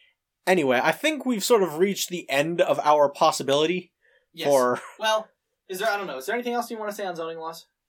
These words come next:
Speaker 1: Fuck 'em.
Speaker 2: Yes. Yeah, I, I say, like, oh, right, I,
Speaker 1: Sorry,
Speaker 2: one
Speaker 1: sorry.
Speaker 2: thing
Speaker 1: Keep them, but can we lax them a little bit, please?
Speaker 2: A lot.
Speaker 1: Uh, uh,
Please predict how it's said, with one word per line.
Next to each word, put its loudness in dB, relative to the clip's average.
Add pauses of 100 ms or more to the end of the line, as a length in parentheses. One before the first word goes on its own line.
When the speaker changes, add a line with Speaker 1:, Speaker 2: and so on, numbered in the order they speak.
(840)
Speaker 1:
Fuck 0
'em. -10 (320)
Speaker 2:
Yes. -12 (1080)
Yeah, -2
I, -2 (440)
I -2
say, -6 (1200)
like, -6
oh, -2
right, -2
I, -6
Speaker 1:
Sorry, 6
Speaker 2:
one -4
Speaker 1:
sorry. 6
Speaker 2:
thing -18 (300)
Speaker 1:
Keep -2
them, 2 (200)
but 4
can 4
we 4
lax 4
them 4
a 6
little 0
bit, 0 (100)
please? -4
Speaker 2:
A 0
lot. -6 (420)
Speaker 1:
Uh, -10 (120)
uh, -8